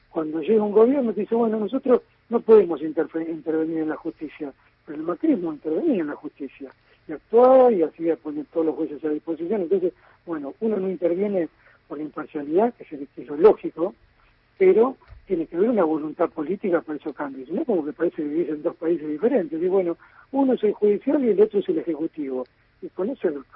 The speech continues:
razonamiento, que nunca vamos a avanzar en nada. Y siempre va a seguir esa desigualdad y esa, eh, lucha contra ese poder que, eh,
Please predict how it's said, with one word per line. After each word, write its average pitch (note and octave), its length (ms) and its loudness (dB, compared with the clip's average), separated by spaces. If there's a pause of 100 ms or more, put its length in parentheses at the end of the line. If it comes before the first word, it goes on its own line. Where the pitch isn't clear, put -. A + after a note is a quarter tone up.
razonamiento, E3 840 -4 (480)
que F3+ 80 -6
nunca G3 380 -2
vamos D#3+ 280 -4
a C#3+ 60 -10
avanzar D3 300 -4
en F#3 120 -4
nada. E3+ 320 -2 (520)
Y - 80 -20
siempre A3+ 260 0
va D#3 120 2
a - 40 -10
seguir D#3 240 -2
esa D#3 240 -6
desigualdad D3+ 680 0
y F3 120 -2
esa, D3+ 300 -4 (480)
eh, C#3+ 500 -8 (120)
lucha F3+ 400 0
contra D3+ 420 -8
ese D3+ 220 -6
poder F3 440 0
que, D#3+ 180 -6 (180)
eh, C#3+ 320 -10